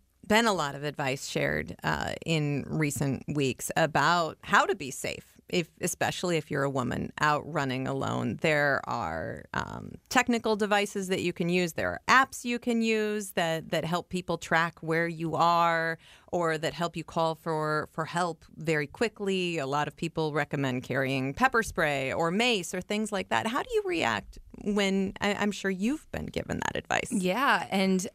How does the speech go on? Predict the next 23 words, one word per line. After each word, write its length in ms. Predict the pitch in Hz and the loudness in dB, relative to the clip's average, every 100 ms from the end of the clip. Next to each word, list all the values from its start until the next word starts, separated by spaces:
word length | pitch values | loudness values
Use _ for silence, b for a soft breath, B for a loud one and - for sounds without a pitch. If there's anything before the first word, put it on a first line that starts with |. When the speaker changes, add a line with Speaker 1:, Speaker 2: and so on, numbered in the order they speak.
| _ | _
Speaker 2:
I, 280 | 247 330 359 - - - _ _ - | 2 2 0 -8 -20 -20 _ _ -2
again, 220 | 220 269 | 2 4
I 80 | 247 | 4
think 160 | 254 233 | 2 0
it 80 | |
comes 220 | - 233 214 | 0 0 2
down 180 | 196 202 | 0 2
to 160 | 233 | -2
you 220 | 220 208 202 | -2 -2 2
run 220 | 185 196 | 4 4
the 80 | 190 | 4
way 160 | 180 | 2
you 140 | 180 175 | 2 0
want 220 | 185 - | -2 -2
to 100 | 185 | -2
run. 380 | 175 170 202 254 | 0 2 2 2
And 140 | 196 190 | 2 2
if 160 | 180 | 0
you 160 | 208 262 | -2 -2
feel 300 | - 254 254 | -4 -4 -2
safe 480 | - 185 190 240 - | 0 0 0 0 -2
and 140 | 185 | -4
comfortable 720 | 180 - 185 220 208 214 240 | -2 -2 -2 -2 -2 -2 -2